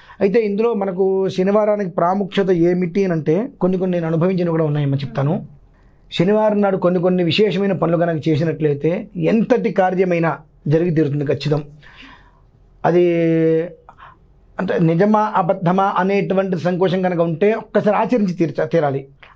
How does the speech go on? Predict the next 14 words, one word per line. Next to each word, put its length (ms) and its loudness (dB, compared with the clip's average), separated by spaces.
ఆచరించి 420 2
తీరారు 360 2
అంటే 140 -2
మాత్రం 320 -2
ఖచ్చితంగా 460 0
ఆ 60 2
ఫలితాన్ని 440 0
అనుభవించి 300 0
తీరుతారు. 480 -2
అంటే 160 2
నా 240 2
వరకు 280 0
నేను 180 0
చెప్పాలంటే 480 -2